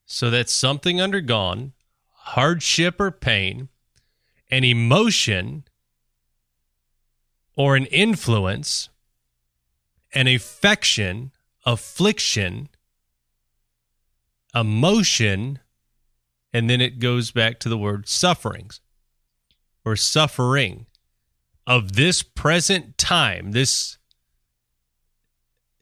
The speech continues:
temporary season, if you will, this occasion, this opportunity,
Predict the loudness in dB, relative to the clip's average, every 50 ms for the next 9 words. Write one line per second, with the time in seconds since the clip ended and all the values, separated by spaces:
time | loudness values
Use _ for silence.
0 | _ _ _ _ _ _ -6 0 0 2 0 2 0 0 0 2 2 2 2 2
1 | 2 2 2 2 2 0 -2 -4 -6 -10 -16 -20 -20 -12 -4 -2 -2 0 2 2
2 | 2 2 2 2 2 0 0 0 -2 -4 -10 -14 -10 _ -6 -6 -2 -2 -2 0
3 | 2 0 0 0 0 -2 -2 -2 -2 -2 -2 -2 -4 -4 -4 -2 0 2 2 2
4 | 2 0 0 -2 -2 -4 -6 -8 -10 -8 -8 -8 -8 -10 -12 _ _ -2 0 0
5 | 0 0 -2 -4 -4 -2 0 2 2 2 2 2 2 0 0 -2 -4 -8 -12 -16
6 | -18